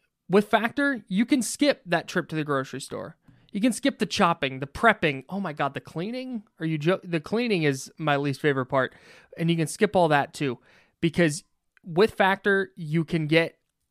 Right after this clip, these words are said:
all of the flavor and the nutrition quality that you need delivered right to your front door. Factor's fresh, never frozen meals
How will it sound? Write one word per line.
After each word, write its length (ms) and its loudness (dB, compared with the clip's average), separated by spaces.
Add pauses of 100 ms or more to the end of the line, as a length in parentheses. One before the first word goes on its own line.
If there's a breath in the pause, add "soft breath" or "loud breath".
(280)
all 220 4
of 100 0
the 80 0
flavor 680 2
and 120 2
the 80 2
nutrition 680 0
quality 440 2
that 240 -4
you 80 -2
need 320 -2
delivered 460 -2
right 220 2
to 80 -8
your 80 -2
front 260 -4
door. 180 -8
Factor's 420 -2
fresh, 340 2
never 220 2
frozen 360 0
meals 260 0